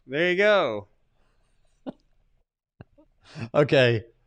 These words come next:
Speaker 2: Uh, logical, plausible, probable said, uh, and he's a YouTuber.
Speaker 1: Yeah.
Speaker 2: Um, he says,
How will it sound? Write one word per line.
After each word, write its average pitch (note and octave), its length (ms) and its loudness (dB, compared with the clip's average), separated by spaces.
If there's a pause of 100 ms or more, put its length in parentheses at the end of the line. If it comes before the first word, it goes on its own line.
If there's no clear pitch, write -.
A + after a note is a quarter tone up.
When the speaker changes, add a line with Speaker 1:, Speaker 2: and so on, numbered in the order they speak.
(220)
Speaker 2:
Uh, C3 640 4
logical, D#3+ 600 0
plausible, C#3+ 600 -4
probable A2 840 -2 (840)
said, B2+ 520 6 (240)
uh, A#2+ 380 4
and B2 120 0
he's F3 180 2
a C#3 40 2
YouTuber. G2+ 640 0 (140)
Speaker 1:
Yeah. A#2 340 -8 (1000)
Speaker 2:
Um, G#2+ 500 2
he C3+ 160 2
says, B2 520 6